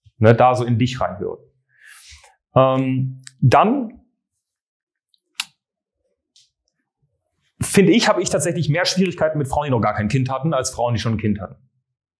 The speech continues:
Weil ich weiß, es gibt hier eine, die schon zwei Kinder hat. Beim zweiten Kind ist es anders, weil man schon mal durchgespielt hat irgendwie. So, ne? Genau, das heißt, beim zweiten Kind, äh, zum Beispiel ist es ja eher so ein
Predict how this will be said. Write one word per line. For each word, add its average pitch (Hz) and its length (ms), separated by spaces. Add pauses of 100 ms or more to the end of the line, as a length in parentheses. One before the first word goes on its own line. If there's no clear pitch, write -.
(440)
Weil 113 100
ich 110 80
weiß, 135 140
es 131 60
gibt 139 120
hier 147 160
eine, 151 160
die 131 100
schon 131 140
zwei 131 200
Kinder 165 200
hat. - 260 (1400)
Beim 127 140
zweiten 160 280
Kind 156 140
ist 139 140
es 143 100
anders, 135 300
weil 117 80
man 120 120
schon 127 120
mal 120 80
durchgespielt 131 460
hat 95 140
irgendwie. 92 260 (640)
So, - 140 (140)
ne? - 340 (640)
Genau, 117 260
das 127 160
heißt, 143 280
beim 135 220
zweiten 151 320
Kind, 180 320
äh, 139 140
zum 156 180
Beispiel 151 300
ist 131 100
es 135 100
ja 151 80
eher 143 200
so 131 160
ein 139 520